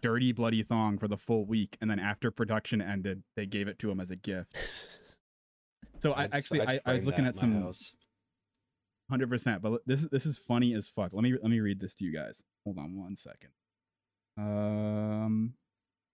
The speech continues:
Speaker 1: where is it? Where is it? Okay. After shooting wrapped, several of the actors received gifts from the set. Nicole Kidman received a sword. Willem Dafoe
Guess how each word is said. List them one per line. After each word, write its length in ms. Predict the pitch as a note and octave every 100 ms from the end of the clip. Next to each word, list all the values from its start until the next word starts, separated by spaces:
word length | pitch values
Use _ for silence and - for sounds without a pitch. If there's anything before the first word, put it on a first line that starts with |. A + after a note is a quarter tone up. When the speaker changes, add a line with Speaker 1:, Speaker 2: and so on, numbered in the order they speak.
| _
Speaker 1:
where 200 | - F#2
is 140 | C#2+ -
it? 180 | A1+ - _ _ -
Where 240 | A#2 G#2+
is 120 | F2 A2
it? 220 | F2 F2+ B2+
Okay. 160 | A#2+ - - _ -
After 260 | G3 - G#3+
shooting 340 | - D#3+ G#2
wrapped, 380 | E2 E2+ - -
several 380 | - G#3 G#3+ G3
of 100 | C#3+
the 140 | A#2+
actors 520 | A2+ D#3 - F#2 G#2 -
received 420 | C#3+ - A#2 A#2
gifts 300 | - G3 -
from 220 | - A2+ C3
the 60 |
set. 300 | D3+ C#4 C3+ - _ _ -
Nicole 340 | F3 - G#3+ G#3+
Kidman 480 | - B3+ A#2 A2 C3+ -
received 420 | D3 - A2 G#2+
a 40 |
sword. 480 | D3+ - D#4+ G#2+ C#2+ _ _ _ _ _ -
Willem 280 | G3+ G#3+
Dafoe 480 | B2 - G#3+ C3 C#3+